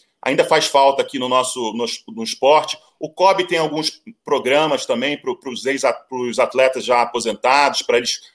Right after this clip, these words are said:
continuarem a educação, mas eu acho que essa é uma parte que muito pouco falada, né? Porque os atletas começam tão cedo a sua vida profissional e não tem essa oportunidade, né? Então, ter essas oportunidades, a, a Estácio de Sá também faz alguma coisa,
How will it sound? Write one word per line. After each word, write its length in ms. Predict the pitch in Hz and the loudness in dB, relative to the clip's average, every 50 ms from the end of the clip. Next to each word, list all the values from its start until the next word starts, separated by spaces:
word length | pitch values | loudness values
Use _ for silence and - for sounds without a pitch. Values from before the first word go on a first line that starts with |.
| _ _ | _ _
continuarem 480 | - 131 120 120 - 120 123 131 135 135 | -8 -8 -6 -6 -4 -2 -2 0 0 0
a 20 | |
educação, 360 | 127 123 123 123 113 - 143 | -2 0 -2 0 0 0 -2
mas 100 | 139 131 | -2 0
eu 60 | 143 147 | 0 0
acho 120 | 143 - | 0 0
que 80 | - 156 | -4 -4
essa 140 | 156 - | -2 0
é 40 | 156 | 0
uma 60 | 147 | 0
parte 340 | 139 - 143 151 147 - - | 2 2 2 2 2 -2 -6
que 180 | - 151 143 - _ _ _ _ | -8 -8 -10 -10 _ _ _ _
muito 220 | 147 180 220 214 _ | -6 -6 -6 -2 _
pouco 240 | 202 190 185 - | 0 0 0 2
falada, 420 | - 160 143 135 151 175 175 156 156 | 2 4 4 6 6 4 4 2 0
né? 80 | 156 | -2
Porque 140 | 156 - 160 | -2 -4 -2
os 80 | 147 147 | 0 0
atletas 280 | 147 - 160 165 165 | 0 2 0 0 0
começam 340 | - - 160 165 160 - 156 | -2 -2 -2 -2 -2 -2 -4
tão 180 | - 196 208 190 | -4 -4 -2 -2
cedo 460 | - - - 180 247 - - - - _ _ _ _ _ | -2 0 2 2 0 0 -4 -10 -14 _ _ _ _ _
a 100 | - 127 | -6 -6
sua 240 | - - 156 151 135 | -6 2 2 2 2
vida 520 | 123 123 147 143 131 135 131 127 123 120 117 | 2 0 -6 0 4 6 6 6 6 4 2
profissional 880 | - 147 147 139 - - - 135 120 123 135 170 185 175 123 - - _ _ _ _ _ _ _ | 2 -4 -4 -4 -4 -2 0 0 2 4 4 4 4 4 2 2 -4 _ _ _ _ _ _ _
e 60 | - | -12
não 100 | 139 143 | -10 -10
tem 140 | 127 - 156 | -4 -2 -2
essa 160 | 160 156 - | 0 0 -2
oportunidade, 680 | 143 - 147 - - 143 135 120 135 151 165 160 - 151 | 0 -2 -2 -2 -2 -6 -2 0 2 2 2 2 0 -2
né? 80 | 156 | -4
Então, 300 | 156 151 - 165 175 170 | -4 -2 -2 -2 -2 -2
ter 160 | - - 180 | -2 0 2
essas 260 | 185 196 190 165 156 170 | 4 4 2 0 -4 -6
oportunidades, 540 | 165 - 147 - 143 143 160 165 156 156 | -6 -6 -8 -8 -6 -2 0 0 2 2
a, 100 | 156 - | 2 2
a 40 | 143 | 2
Estácio 420 | 139 - - 170 160 156 - - - | 0 0 2 2 2 2 0 -2 -2
de 40 | |
Sá 160 | - - 156 151 | 2 2 2 2
também 200 | - 143 143 139 | 2 -2 -4 0
faz 180 | - 143 139 | 0 2 2
alguma 260 | 139 123 123 127 110 | 2 2 2 -2 -2
coisa, 520 | - - 139 151 165 165 151 123 127 120 | -2 -2 -2 0 0 0 0 -2 -4 -6